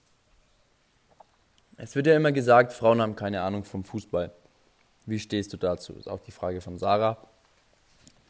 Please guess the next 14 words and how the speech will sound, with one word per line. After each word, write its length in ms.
Da 120
muss 160
ich 80
ehrlich 240
sagen, 300
das 340
finde 160
ich 80
schon 120
immer 220
ein 60
bisschen 380
dumm. 260
Ähm, 460